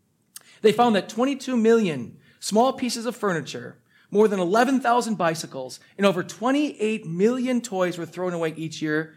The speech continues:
when they were broken. Think about that. Think of all twenty-eight million toys because they're broken. A little bit of glue, we can fix it, they're just simply thrown away.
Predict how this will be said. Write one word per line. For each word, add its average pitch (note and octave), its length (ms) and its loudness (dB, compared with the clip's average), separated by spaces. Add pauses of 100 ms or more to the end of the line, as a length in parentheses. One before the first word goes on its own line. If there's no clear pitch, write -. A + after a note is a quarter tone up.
(140)
when D3 120 -6
they C#3 80 0
were C3 40 0
broken. G#2 440 -4 (760)
Think B3+ 140 2
about F3 260 2
that. C3+ 300 -8 (340)
Think B3+ 140 -4
of D4+ 160 0
all A3 220 4
twenty-eight B3+ 640 -2
million G#3+ 480 0
toys E3 320 -2
because E3 320 -8
they're F3 100 -6
broken. D3 560 -6 (240)
A D#3+ 40 -12
little A3 140 4
bit C4+ 140 -2
of G3 60 -6
glue, A3 580 0 (260)
we G#3+ 140 0
can A#3+ 160 0
fix A#3 400 -2
it, G#3+ 140 0
they're F#3+ 100 -2
just F3 200 -4
simply F3 260 -4
thrown D3+ 260 -6
away. G#2+ 320 -10